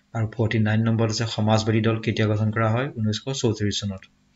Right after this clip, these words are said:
প্ৰথম সাধাৰণ নিৰ্বাচনৰ সময়ত মুঠ ভোটাৰ কিমান আছিলে? সোতৰ কোটি লোকে প্ৰথম সাধাৰণ নিৰ্বাচনত ভোটদান কৰিছিল। স্বতন্ত্ৰ দলৰ এজন প্ৰতিষ্ঠাপকৰ নাম লিখা। স্বতন্ত্ৰ দলৰ এজন প্ৰতিষ্ঠাপক হৈছে চি ৰাজা গোপালাচাৰী।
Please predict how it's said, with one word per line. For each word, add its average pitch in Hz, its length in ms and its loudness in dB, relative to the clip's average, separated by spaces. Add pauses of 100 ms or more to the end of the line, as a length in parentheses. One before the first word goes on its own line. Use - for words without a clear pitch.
(720)
প্ৰথম 120 240 0 (120)
সাধাৰণ 113 360 2
নিৰ্বাচনৰ 113 420 2
সময়ত 113 280 0
মুঠ 107 120 0 (120)
ভোটাৰ 113 280 0 (100)
কিমান 107 280 2
আছিলে? 98 220 -6 (180)
সোতৰ 113 360 -2
কোটি 113 220 -2
লোকে 107 180 -2 (140)
প্ৰথম 107 220 -4 (100)
সাধাৰণ 107 280 -2
নিৰ্বাচনত 107 440 -2 (180)
ভোটদান 110 320 -4 (100)
কৰিছিল। 101 320 -2 (1120)
স্বতন্ত্ৰ 120 420 0
দলৰ 123 200 2
এজন 113 220 0
প্ৰতিষ্ঠাপকৰ 117 840 -4
নাম 110 160 2
লিখা। 98 160 -6 (100)
স্বতন্ত্ৰ 110 360 0
দলৰ 113 200 2
এজন 107 200 -2
প্ৰতিষ্ঠাপক 104 540 0
হৈছে 107 180 0 (100)
চি - 140 -2 (180)
ৰাজা 104 200 2 (120)
গোপালাচাৰী। 98 560 -4